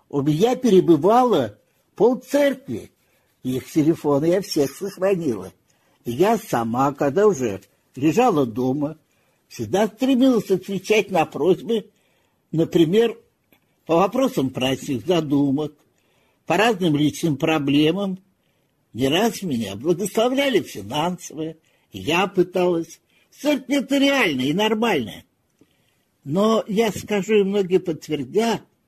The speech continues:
что вот такое сочувствие к другому, оно же заложено в самой природе человека, если он не замешан на эгоизме. Когда взрывается огонь войны, ведь многие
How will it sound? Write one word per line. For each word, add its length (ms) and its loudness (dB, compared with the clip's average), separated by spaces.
что 180 -6
вот 160 0
такое 360 2
сочувствие 840 -6
к 80 -12
другому, 840 0
оно 380 0
же 160 0
заложено 640 0
в 80 -8
самой 320 0
природе 560 -2
человека, 640 -14
если 360 -4
он 260 2
не 100 0
замешан 720 -2
на 260 -2
эгоизме. 640 -2
Когда 640 -2
взрывается 640 -2
огонь 300 -4
войны, 440 0
ведь 220 -14
многие 580 -6